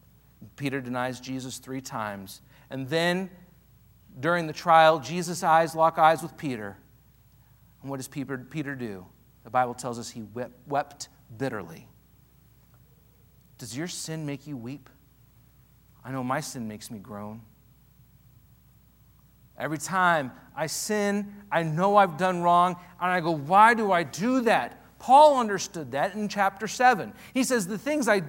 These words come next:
know I shouldn't do, I do. And the things that I know I should do, I don't do." And there's this tension that is real, and that tension causes us to groan.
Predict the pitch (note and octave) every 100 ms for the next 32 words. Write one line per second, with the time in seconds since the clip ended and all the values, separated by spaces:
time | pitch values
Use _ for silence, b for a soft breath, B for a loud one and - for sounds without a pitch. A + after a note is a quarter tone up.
0 | D3+ G#3 C#4 C4+ G3 - D#4 B3 F3+ E3+
1 | F3 F#3 B - F#3 F#3 A3+ D4+ A3+ -
2 | B F#3+ G#3 - B3+ A3+ A3+ A3 G3+ B
3 | F3 A3 A#3+ A#3 - D4+ C4+ G#3+ E3+ D3
4 | E3+ F#3+ E3 B3+ C#4 F#3+ F#3 D#3 D3+ F3
5 | F3 E3 F#3+ - - - B3+ D4+ - -
6 | G3 D3+ B2+ A#2 - B B D3+ D#3 D#3+
7 | C3+ A#2+ F#3+ G#3 D3 A#2 B D3+ D3 D3
8 | D3 F3+ F#3 - C#3 B2 - D#3 C#3 B2
9 | A2+ A#2 - B B - A#2 G#2+ G#2 B2+
10 | B2 A#2 G2+ F#2+ F2